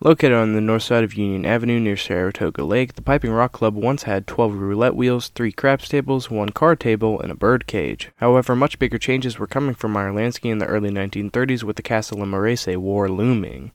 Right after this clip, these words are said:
Since the Castellammarese War, something we've talked about a lot on the show, the short and quick of it is that it was a bloody power struggle for control of the Italian-American Mafia that took place in New York City from February nineteen thirty until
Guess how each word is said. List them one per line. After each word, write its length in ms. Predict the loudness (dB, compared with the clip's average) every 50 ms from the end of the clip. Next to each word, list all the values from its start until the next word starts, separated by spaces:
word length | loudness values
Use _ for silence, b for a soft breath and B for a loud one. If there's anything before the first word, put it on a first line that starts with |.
| _ -12 -4
Since 240 | 0 0 0 0 4
the 40 |
Castellammarese 800 | 4 4 4 4 4 2 2 2 2 2 2 2 2 2 2 2
War, 220 | 2 2 2 0 0
something 320 | -2 -2 0 2 2 2
we've 160 | 0 -2 0
talked 180 | -2 -2 -2 0
about 220 | 0 0 2 2
a 20 | 2
lot 260 | 2 4 4 4 4
on 140 | 4 2 0
the 80 | -2
show, 300 | -4 -2 0 2 2 2
the 120 | 0 -2 -6
short 220 | 0 2 2 2
and 80 | 2 0
quick 220 | 0 -2 0 0
of 120 | -2 -2 0
it 60 | 0
is 240 | 2 0 0 0 -2
that 160 | -2 0 2
it 80 | 2
was 180 | 0 0 0 -4
a 60 | -6
bloody 320 | -6 -2 0 0 2 0 0
power 300 | 0 2 2 2 2 0
struggle 300 | -2 -4 -4 -4 -4 -4
for 140 | -4 -6
control 380 | -6 -6 -10 -4 -2 0 2 2
of 80 | 2 0
the 80 | 0
Italian-American 840 | -2 0 -2 -2 0 0 0 -2 -4 -4 -4 -4 -6 -6 -6 -2 0
Mafia 360 | 2 2 2 2 0 -2 -2
that 140 | -4 -4 -4
took 200 | -4 -6 -2 0
place 240 | 0 0 0 -2
in 80 | -4 -4
New 60 | -4
York 280 | -2 -2 -2 -4 -4 -4
City 280 | -2 -2 0 0 0
from 240 | -2 -4 -6 -6 -4
February 460 | -2 -2 -2 0 0 0 0 0 0
nineteen 420 | -2 -4 -4 -6 -8 -8 -6 -6 -4
thirty 340 | 0 0 0 0 0 -2 -2
until 240 | -4 -2 -2 -2